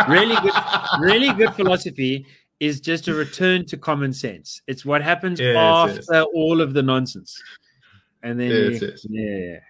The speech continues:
Speaker 1: yeah.
Speaker 2: Well,
Speaker 1: <laughs>
Speaker 2: <laughs> we'll let the listeners be the judge of that. <laughs>
Speaker 1: Okay, yeah, yeah, yeah. Negative feedback encouraged, <laughs> please. Please.
Speaker 2: <laughs> Excellent.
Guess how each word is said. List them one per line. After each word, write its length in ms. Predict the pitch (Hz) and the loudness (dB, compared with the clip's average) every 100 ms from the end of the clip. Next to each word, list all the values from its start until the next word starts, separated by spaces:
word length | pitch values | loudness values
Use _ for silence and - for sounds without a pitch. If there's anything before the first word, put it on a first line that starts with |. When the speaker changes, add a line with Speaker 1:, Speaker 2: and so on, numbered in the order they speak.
| - | -14
Speaker 1:
yeah. 720 | 85 - - _ - - - | -14 -16 -20 _ -20 -18 -8
Speaker 2:
Well, 260 | 120 110 107 - | -4 -2 -2 -4
Speaker 1:
<laughs> 60 | - | 0
Speaker 2:
<laughs> 0 | 170 147 139 - 196 139 180 - - | 4 6 8 8 6 6 2 0 0
we'll 140 | 143 | 4
let 200 | 143 147 | 4 2
the 60 | 143 | 0
listeners 400 | 123 127 - 127 | 0 0 -4 -2
be 80 | 143 | -2
the 120 | 120 | -2
judge 280 | 107 123 107 | -2 -2 -4
of 80 | 104 | -10
that. 220 | 104 98 | -10 -8
<laughs> 400 | 127 127 120 110 | -8 -6 -6 0
Speaker 1:
Okay, 240 | 147 143 127 | 2 2 4
yeah, 160 | 151 | 4
yeah, 360 | 143 135 117 107 | 6 4 4 2
yeah. 180 | 104 95 - _ _ | 0 -6 -10 _ _
Negative 340 | 147 165 175 175 | 0 2 4 4
feedback 440 | 185 160 147 139 | 4 4 6 4
encouraged, 800 | 139 123 139 127 120 113 - 139 | 0 0 2 4 4 0 -10 -20
<laughs> 20 | |
please. 480 | - - 156 - 139 - - - - - - - | -8 -2 -2 -2 -8 -10 -20 -8 0 2 2 4
Please. 280 | 165 147 240 - - - 202 - 196 - - _ _ _ _ _ _ - | 4 4 2 -4 -4 -2 -2 -2 -4 -6 -20 _ _ _ _ _ _ -10
Speaker 2:
<laughs> 1300 | - 147 135 139 - - 208 220 - 220 220 - | -8 -10 -10 -10 -14 -10 -6 -2 -2 -2 -6 -4
Excellent. 400 | 120 113 107 98 | -4 -2 -6 -8